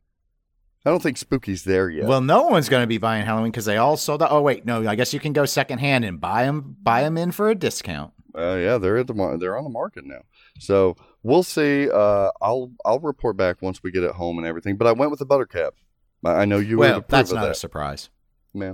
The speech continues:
Speaker 1: Well, I've never went Buttercap. Never went Buttercap. But
Speaker 2: Yeah, but you've only owned, like, one other Spooky, right?
Speaker 1: Oh, I've owned, uh, I've owned all, every Spooky I've owned at some point.
Speaker 2: Oh,
Speaker 1: Everyone.
Speaker 2: I, I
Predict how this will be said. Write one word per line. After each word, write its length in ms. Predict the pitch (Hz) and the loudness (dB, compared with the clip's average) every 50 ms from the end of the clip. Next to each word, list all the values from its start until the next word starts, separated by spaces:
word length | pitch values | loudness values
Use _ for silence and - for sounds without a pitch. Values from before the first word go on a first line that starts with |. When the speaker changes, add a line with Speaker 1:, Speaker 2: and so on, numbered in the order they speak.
| - _ | -10 _
Speaker 1:
Well, 160 | - 120 139 160 | 0 2 2 2
I've 100 | 156 139 | 2 0
never 180 | 180 220 247 254 | 0 0 0 2
went 240 | 240 277 277 185 | 2 2 2 2
Buttercap. 460 | 120 98 82 76 71 - - 73 - - _ _ _ _ _ _ _ _ _ _ _ _ _ - | 0 -2 -2 -2 -6 -8 -10 -12 -14 -14 _ _ _ _ _ _ _ _ _ _ _ _ _ -8
Never 200 | 110 127 160 240 | -6 -6 -4 -4
went 220 | 220 202 165 - | -4 -6 -6 -8
Buttercap. 400 | - 71 - - - - 80 - - _ _ _ - - | -10 -14 -14 -16 -16 -16 -18 -18 -18 _ _ _ -14 -4
But 100 | - 165 | 0 2
Speaker 2:
Yeah, 140 | 208 208 | 4 4
but 120 | 170 147 139 | 4 2 0
you've 160 | 151 170 151 | 0 0 2
only 260 | 175 165 151 135 131 | 2 2 2 2 2
owned, 260 | 123 127 143 156 143 | 2 2 2 2 2
like, 200 | 110 113 104 - | 0 0 0 0
one 120 | 110 113 113 | 0 0 0
other 200 | 110 101 98 95 | 0 0 -2 -4
Spooky, 400 | - - - 170 180 - 90 76 | -4 -4 -4 -6 -6 -6 -6 -6
right? 260 | 71 78 90 107 - - - - - _ _ _ _ _ _ _ _ _ - | -4 -2 -2 -2 -4 -6 -12 -20 -20 _ _ _ _ _ _ _ _ _ 0
Speaker 1:
Oh, 220 | 165 208 226 175 | 2 2 4 4
I've 140 | 151 160 151 160 | 4 4 4 2
owned, 340 | 147 147 143 135 131 127 | 2 2 0 0 0 0
uh, 340 | 131 127 127 127 127 127 123 98 | 2 4 4 4 4 2 0 0
I've 80 | 101 104 | -2 0
owned 280 | 113 107 110 110 104 101 - | 0 -2 -2 -4 -6 -8 -4
all, 280 | - 85 107 127 - _ _ _ _ _ _ | 0 0 0 0 0 _ _ _ _ _ _
every 280 | - 151 175 156 143 113 | 4 4 4 4 0 -4
Spooky 360 | - - 87 80 71 80 80 | -6 -8 -10 -10 -6 -6 -4
I've 160 | 82 85 80 - - | -4 -4 -4 -4 -2
owned 260 | 101 98 92 90 82 | 0 0 0 0 -4
at 100 | 82 - | -6 -10
some 220 | - - 87 76 69 | -10 -10 -10 -10 -12
point. 260 | _ - 50 - _ _ _ _ _ _ _ _ _ _ _ _ _ _ _ - | _ -20 -20 -20 _ _ _ _ _ _ _ _ _ _ _ _ _ _ _ -2
Speaker 2:
Oh, 280 | 127 147 131 98 90 95 | 0 2 2 2 0 -2
Speaker 1:
Everyone. 240 | 87 78 76 73 - | -4 -6 -8 -8 -4
Speaker 2:
I, 180 | 95 131 139 143 - 139 143 139 131 | -4 -4 -4 -4 -2 0 0 0 0
I 80 | 123 | 0